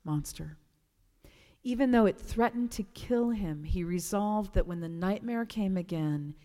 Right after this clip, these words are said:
he would not run.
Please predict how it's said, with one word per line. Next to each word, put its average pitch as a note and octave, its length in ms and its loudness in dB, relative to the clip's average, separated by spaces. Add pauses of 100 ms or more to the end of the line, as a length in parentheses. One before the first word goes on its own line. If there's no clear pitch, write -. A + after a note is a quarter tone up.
(200)
he F3 240 -6
would E3+ 480 0 (320)
not D3+ 560 -6 (580)
run. C#3 380 -4